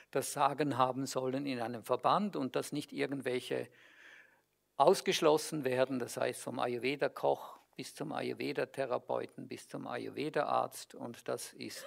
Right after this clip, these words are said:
die Idee eines sehr kleinen noch Verbandes, aber der Samen ist gesät, dass mittels auch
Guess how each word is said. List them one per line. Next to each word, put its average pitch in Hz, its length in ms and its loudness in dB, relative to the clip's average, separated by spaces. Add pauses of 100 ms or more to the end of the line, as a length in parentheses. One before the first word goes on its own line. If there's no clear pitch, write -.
(200)
die 120 140 -4
Idee 175 440 2
eines 120 440 -4
sehr 131 260 0 (220)
kleinen 196 560 0 (600)
noch 147 480 4
Verbandes, 151 720 0
aber 143 500 2
der 131 120 0
Samen 131 440 -2
ist 127 240 -8
gesät, 180 640 -2
dass 131 420 -4
mittels 139 520 -4
auch 131 380 -2